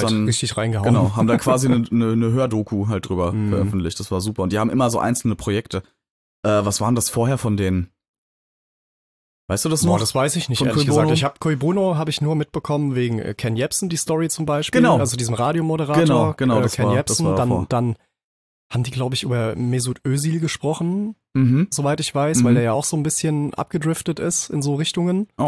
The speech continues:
Speaker 2: okay.
Speaker 1: Äh, und halt den Drachenlord, den kenn ich auch noch, ja. Ja.
Speaker 2: Aber
Speaker 1: Ja,
Speaker 2: viel
Speaker 1: aber
Speaker 2: mehr ist
Speaker 1: nebenbei
Speaker 2: da,
Speaker 1: mal
Speaker 2: ist da
Speaker 1: gucken,
Speaker 2: gar
Speaker 1: aber
Speaker 2: nicht.
Speaker 1: nee, äh, das ist auf jeden Fall sehr zu empfehlen, dieses Ding. Das ist echt
Speaker 2: Ja,
Speaker 1: abgefuckt,
Speaker 2: auf jeden
Speaker 1: ja.
Speaker 2: Fall.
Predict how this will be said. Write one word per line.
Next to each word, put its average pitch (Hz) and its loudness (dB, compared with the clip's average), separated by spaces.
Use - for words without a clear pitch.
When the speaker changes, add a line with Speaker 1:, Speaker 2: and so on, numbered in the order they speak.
Speaker 2:
okay. 101 -2
Speaker 1:
Äh, 117 2
und 127 0
halt 123 0
den 110 -2
Drachenlord, 107 -2
den 110 -2
kenn 107 -2
ich - -6
auch 107 -4
noch, 98 -4
ja. 98 -4
Ja. 90 -8
Speaker 2:
Aber 92 0
Speaker 1:
Ja, - -2
Speaker 2:
viel 101 0
Speaker 1:
aber 107 2
Speaker 2:
mehr 110 2
ist 104 0
Speaker 1:
nebenbei 110 2
Speaker 2:
da, 104 2
Speaker 1:
mal 95 -2
Speaker 2:
ist - -4
da 110 -4
Speaker 1:
gucken, 101 -2
Speaker 2:
gar 95 0
Speaker 1:
aber 95 0
Speaker 2:
nicht. 92 -8
Speaker 1:
nee, 104 -2
äh, 120 -4
das 92 -4
ist - -6
auf - -6
jeden 135 0
Fall 113 -2
sehr 117 -2
zu - -4
empfehlen, 101 -2
dieses - -8
Ding. 98 -6
Das - -12
ist - -8
echt - -6
Speaker 2:
Ja, 82 -2
Speaker 1:
abgefuckt, - -4
Speaker 2:
auf 82 -6
jeden 76 -4
Speaker 1:
ja. 90 -4
Speaker 2:
Fall. 76 -4